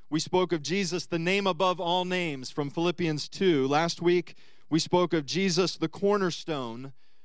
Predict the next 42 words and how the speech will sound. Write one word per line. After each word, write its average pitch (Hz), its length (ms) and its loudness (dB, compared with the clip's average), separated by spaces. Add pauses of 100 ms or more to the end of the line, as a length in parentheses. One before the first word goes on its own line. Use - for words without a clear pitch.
from 151 200 -2
Acts 165 240 -2
chapter 165 360 0
four. 165 680 2 (520)
Today, 180 400 2
I'd 180 120 2
like 180 220 0
to 170 100 -4
draw 170 200 2
our 170 100 2
attention 165 460 -4
to 160 160 -2
Jesus, 165 720 -2 (300)
the 147 120 0
peacemaker, 165 960 -4 (600)
and 143 180 -8
reading 180 440 0
with 180 240 2
you 175 260 4
in 160 180 -2
Colossians 165 640 -2
chapter 170 380 -2
one, 151 440 2
Paul 165 320 2
writes 160 300 2
this. 160 480 -2 (840)
He 151 120 -6
says, 160 220 0
"The 156 100 -2
Son 202 240 2
is 202 100 0
the 214 140 2
image 208 240 2
of 190 100 2
the 190 120 2
invisible 175 460 2
God, 160 300 2
the 156 80 0
firstborn 170 720 0
over 160 300 2
all 156 160 2
creation. 165 760 0